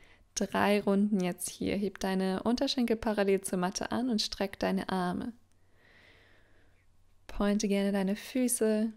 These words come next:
press die Beine gegeneinander. Und mit der Ausatmung kreuz die Arme über dem Brustkorb, komm bis kurz über die Matte nach unten, streck die Beine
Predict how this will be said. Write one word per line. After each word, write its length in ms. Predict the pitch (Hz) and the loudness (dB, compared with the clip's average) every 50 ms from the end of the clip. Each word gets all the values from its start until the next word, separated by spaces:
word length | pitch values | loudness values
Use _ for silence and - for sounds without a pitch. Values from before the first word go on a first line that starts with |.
| - - | -12 -16
press 220 | - - 220 214 - | -6 -4 -4 -4 -2
die 100 | - 208 | -4 -2
Beine 340 | 190 208 208 214 220 214 | 0 0 2 2 2 2
gegeneinander. 1120 | 196 - - 202 208 208 208 208 202 202 196 190 190 190 190 190 190 185 185 185 185 202 220 214 - _ _ _ _ _ _ _ _ _ _ _ _ _ _ _ _ _ _ _ _ _ _ _ _ _ _ _ _ _ _ _ _ _ _ _ _ - _ - _ _ _ _ _ _ _ _ _ _ _ | 0 0 0 2 2 2 2 2 0 0 0 -2 -2 -2 -2 -2 -2 -2 -2 -2 -2 -4 -6 -8 -12 _ _ _ _ _ _ _ _ _ _ _ _ _ _ _ _ _ _ _ _ _ _ _ _ _ _ _ _ _ _ _ _ _ _ _ _ -20 _ -20 _ _ _ _ _ _ _ _ _ _ _
Und 80 | - 220 | -2 -2
mit 140 | 208 202 - | 0 2 0
der 160 | - - - | 0 2 4
Ausatmung 500 | - 190 196 196 - 190 - 190 190 196 | 4 4 4 2 0 0 0 0 0 -2
kreuz 380 | - - - 190 190 202 - | -4 -2 2 2 2 2 0
die 160 | - - - - | -4 -4 -2 -2
Arme 240 | 208 208 208 208 | 0 0 0 0
über 120 | - 214 208 | 2 0 0
dem 120 | 196 190 | 0 -2
Brustkorb, 580 | - 214 190 202 - - - - 226 240 254 247 | -2 -2 -4 -4 -4 -8 -6 -2 -2 -2 -2 -2
komm 180 | - - 214 | -2 0 0
bis 160 | 202 220 214 - | 0 0 -4 -6
kurz 260 | - - 294 285 - | -2 -2 -2 0 0
über 120 | 285 277 | -2 0
die 80 | 262 254 | 2 2
Matte 240 | 247 247 247 - 226 | 0 0 -2 -2 -4
nach 120 | 226 240 | -4 -2
unten, 240 | - 214 214 214 220 | 0 0 0 0 -2
streck 280 | - - - 208 214 | -4 -4 -6 -8 -4
die 80 | - 208 | -4 -2
Beine 520 | 190 196 190 185 185 190 208 254 339 359 | 0 0 0 0 0 0 0 -2 -2 -4